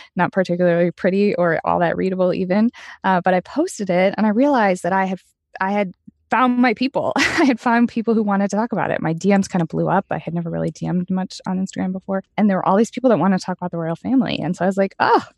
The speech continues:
you, yes, let's do this." And so Harry and Meghan released their engagement portraits a couple days later.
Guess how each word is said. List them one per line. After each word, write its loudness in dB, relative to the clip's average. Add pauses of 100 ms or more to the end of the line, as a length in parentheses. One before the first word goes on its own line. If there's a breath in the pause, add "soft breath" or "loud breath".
(120)
you, 2
yes, 2
let's 2
do 2
this." 2
And 0
so 2
Harry 0
and 2
Meghan 0
released -2
their -2
engagement -2
portraits -10
a -18
couple -14
days -6
later. -6